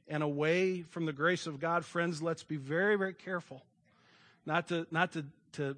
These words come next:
even put our toe in the waters of self-righteousness. I think there are probably moments more often than we would care to admit, and I say this is really probably the most subtle one for us as disciples. We need to understand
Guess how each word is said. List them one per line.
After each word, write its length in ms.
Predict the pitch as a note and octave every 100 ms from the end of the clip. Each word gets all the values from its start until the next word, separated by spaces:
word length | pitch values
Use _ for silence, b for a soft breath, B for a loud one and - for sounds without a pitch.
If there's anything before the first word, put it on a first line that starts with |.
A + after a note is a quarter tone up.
| D3+
even 220 | F#3+ G3+
put 160 | - F3+
our 140 | F3
toe 500 | - - F#3 F#3+ F#3
in 80 | F3+
the 80 | D#3+
waters 500 | D3 E3 E3+ E3 C#3+
of 140 | C3+
self-righteousness. 1000 | - D3 C#3+ B2+ C3 - - - D#3 - _ _ b b b b b b -
I 80 |
think 260 | C#3 F3 E3 - E3+
there 220 | F3 E3+
are 60 | D3
probably 380 | F#3 F#3 F3+
moments 460 | E3 E3+ F#3 F#3 -
more 180 | D3+ C#3
often 400 | D#3+ G3 G#3 F#3+
than 140 | F#3
we 100 | F3+
would 180 | F3 D#3+
care 260 | - F#3 F3+
to 120 | E3+
admit, 240 | D#3+ E3
and 80 | E3
I 80 | D#3+
say 200 | - G3
this 200 | F#3 G3
is 120 | D#3+
really 240 | F#3 G#3
probably 520 | - F#3 G3+ G3 F3 F3
the 80 |
most 260 | E3+ E3+ -
subtle 280 | G3 F#3+ F3
one 220 | F3 E3+
for 220 | - D#3+
us 260 | E3 - - B B B
as 200 | - E3
disciples. 640 | D3+ D#3 E3 D#3+ D3+ D3 C3
We 140 | D3
need 200 | E3 F#3
to 80 | E3+
understand 600 | D#3+ D3+ - D#3 D3+ D3